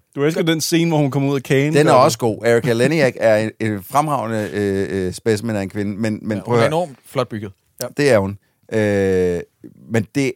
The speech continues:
Speaker 2: er en af mine yndlings actionfilm.
Speaker 3: Det
Speaker 2: Og
Speaker 3: mener
Speaker 2: det,
Speaker 3: du
Speaker 2: og det,
Speaker 3: simpelthen.
Speaker 2: men det, jeg tror, det er sådan en barndomsting, Jacob. Jeg så den, da jeg, da jeg var, hvad,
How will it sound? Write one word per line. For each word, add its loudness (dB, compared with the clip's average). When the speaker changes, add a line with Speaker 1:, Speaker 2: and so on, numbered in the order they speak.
Speaker 2:
er 4
en 0
af -2
mine -4
yndlings -8
actionfilm. -8
Speaker 3:
Det -6
Speaker 2:
Og -4
Speaker 3:
mener 0
Speaker 2:
det, -2
Speaker 3:
du 0
Speaker 2:
og -2
det, 0
Speaker 3:
simpelthen. -2
Speaker 2:
men -2
det, -2
jeg 0
tror, -4
det -4
er -10
sådan -10
en -6
barndomsting, -2
Jacob. -2
Jeg -6
så -4
den, -12
da -2
jeg, -2
da -4
jeg -4
var, -4
hvad, -8